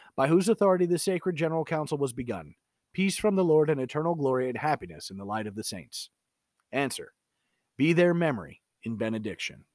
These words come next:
The Cardinal. "Of the Emperor Charles the fifth and of the most serene kings who have promoted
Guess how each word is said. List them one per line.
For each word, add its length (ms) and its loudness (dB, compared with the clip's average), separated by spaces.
The 80 -8
Cardinal. 460 2
"Of 140 6
the 120 6
Emperor 360 4
Charles 320 4
the 100 2
fifth 440 0
and 120 -2
of 80 4
the 80 0
most 220 2
serene 320 0
kings 380 -2
who 80 0
have 100 -2
promoted 560 -2